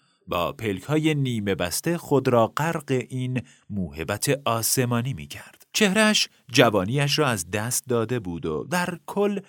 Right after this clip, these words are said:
جذبه‌ای نداشت. بی هیچ مقاومتی پرتوهای خورشید را جذب می‌کرد.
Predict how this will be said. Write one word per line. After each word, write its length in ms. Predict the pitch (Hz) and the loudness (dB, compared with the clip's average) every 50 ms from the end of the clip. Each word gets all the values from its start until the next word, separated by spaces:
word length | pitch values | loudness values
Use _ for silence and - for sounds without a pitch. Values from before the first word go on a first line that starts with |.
| _ _ _ - | _ _ _ -6
جذبه‌ای 640 | 101 113 117 107 104 - 95 90 87 120 123 135 135 | 0 2 2 2 2 0 -2 -2 -2 -2 -4 -4 -6
نداشت. 560 | 123 123 117 - - - - - - - - _ _ _ _ _ _ - | -6 -8 -10 -10 -12 -14 -12 -10 -10 -10 -10 _ _ _ _ _ _ -4
بی 140 | 131 170 170 | -2 0 0
هیچ 380 | 139 151 214 233 233 226 - 185 | 0 -2 -2 -4 -4 -4 -4 -4
مقاومتی 920 | 156 143 139 135 117 113 113 110 107 98 107 107 147 185 190 - 208 202 190 | 0 2 2 4 4 4 4 4 4 2 0 0 0 -2 -2 -2 -6 -6 -6
پرتوهای 720 | - 170 165 156 135 143 143 135 131 139 151 151 160 160 | -6 -6 -6 -6 -6 -4 -4 -2 -2 -2 -2 0 0 -2
خورشید 600 | 147 - - 151 151 135 - - 165 170 147 120 | -2 -2 0 0 0 0 0 0 0 0 0 0
را 140 | 107 104 92 | 0 -2 -2
جذب 460 | 87 85 98 92 85 80 71 - 73 | -2 -4 -4 -4 -4 -6 -8 -12 -14
می‌کرد. 480 | 76 78 - - - - - - - | -14 -16 -16 -16 -18 -20 -20 -20 -20